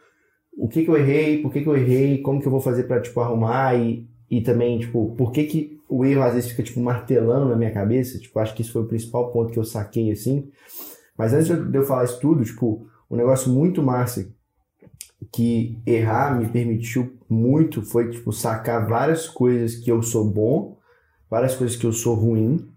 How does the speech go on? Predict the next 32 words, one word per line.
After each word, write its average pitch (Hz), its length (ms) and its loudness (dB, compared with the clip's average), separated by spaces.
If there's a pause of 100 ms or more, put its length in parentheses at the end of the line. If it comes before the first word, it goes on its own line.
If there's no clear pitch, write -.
(200)
em 107 80 -2
fazer, 104 520 0
tipo, 101 500 -6
isso, - 280 -6 (140)
fato. 117 580 -4 (380)
Me 107 80 0
permitiu 127 320 2
também 123 220 0
sacar 123 340 0
várias 143 240 2
coisas 135 180 -2
que - 120 -2
dão 127 280 2
certo 165 560 0
e 151 80 4
do-, 135 300 0
várias 131 220 2
coisas - 180 -4
que 123 80 -2
não 127 320 2
dão 143 160 4
certo 139 580 -2
de - 100 -14
fazer. 107 600 0 (240)
Então, 117 240 0
acho 120 160 -2
que, 131 240 2
é, 113 720 4 (460)
o, 117 60 2
o, 113 720 0
o - 120 -4
princi-, 143 320 0